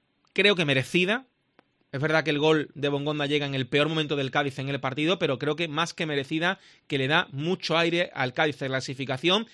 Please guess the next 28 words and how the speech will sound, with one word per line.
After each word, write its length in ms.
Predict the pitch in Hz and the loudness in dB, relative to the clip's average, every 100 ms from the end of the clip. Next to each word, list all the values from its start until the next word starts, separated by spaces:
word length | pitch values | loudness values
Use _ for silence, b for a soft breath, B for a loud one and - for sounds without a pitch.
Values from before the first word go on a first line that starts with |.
| B B | B B
y 140 | 196 160 | -4 -2
que 100 | 156 | 0
tiene 160 | 202 | 2
que 80 | 190 | 2
mirar 240 | 190 196 170 | 2 0 4
ya 160 | 202 | 4
al 300 | 233 196 185 | 4 2 2
partido 340 | 175 160 202 247 | 0 0 4 4
de 140 | 247 | 4
pasado 440 | 170 165 202 233 | 2 0 2 2
mañana. 480 | 247 175 240 151 104 _ _ _ _ _ _ | 2 2 2 0 -4 _ _ _ _ _ _
Pasado 340 | - - 175 175 | -12 -4 -2 -2
mañana, 300 | 156 202 196 | -2 -2 -2
desde 120 | 135 | -2
las 140 | 127 | -4
siete 240 | - 185 170 | -2 -2 -2
lo 60 | |
vamos 200 | 170 175 | -2 0
a 60 | 160 | 0
contar 240 | 156 135 | -2 -2
en 120 | 127 | -4
cope, 380 | 120 170 233 262 B B B | -2 2 2 2 B B B
Villarreal-Cádiz, 1200 | 139 220 214 185 190 185 170 226 220 226 208 127 | -4 0 0 2 2 2 2 2 2 4 4 2
sin 140 | - 135 | -4 -2
duda, 360 | 175 202 226 _ | 4 4 2 _
sobre 380 | - 208 190 175 | -4 2 4 4
el 100 | 147 | 2
papel, 440 | 147 175 233 277 | 2 4 2 -2